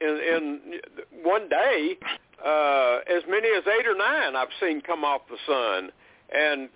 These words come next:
today or, or yesterday in, in the last twenty-four hours, you know, we've got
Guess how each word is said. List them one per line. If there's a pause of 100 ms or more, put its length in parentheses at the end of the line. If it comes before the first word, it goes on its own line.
today (100)
or,
or (200)
yesterday
in,
in
the
last
twenty-four
hours, (220)
you
know, (140)
we've
got